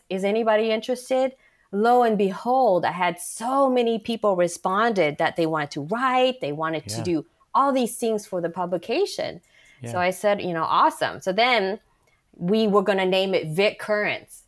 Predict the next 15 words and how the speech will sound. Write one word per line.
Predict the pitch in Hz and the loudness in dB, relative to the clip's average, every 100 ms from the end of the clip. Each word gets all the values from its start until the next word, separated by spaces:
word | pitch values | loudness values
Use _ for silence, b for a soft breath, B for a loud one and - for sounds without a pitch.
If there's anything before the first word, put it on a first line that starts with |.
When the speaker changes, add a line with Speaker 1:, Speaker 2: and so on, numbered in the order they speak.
| - | -10
Speaker 1:
because | 175 202 190 | -2 0 2
at | 180 | 2
Speaker 2:
Oh, | |
Speaker 1:
the | 190 | 0
Speaker 2:
sure. | 180 214 | -2 -2
Speaker 1:
time | 233 262 226 175 170 | 0 2 2 2 0
I | 185 | 0
was | 196 196 | 2 2
in | 202 | 0
touch | 202 254 269 208 | -2 -6 -6 0
with | 180 175 - | 0 0 0
India | 220 294 262 160 131 | 2 4 4 2 0
Currents | - 156 120 - - - | -4 -4 -2 -6 -10 -12
and | 160 160 | -12 -8
this | 165 - | -8 -8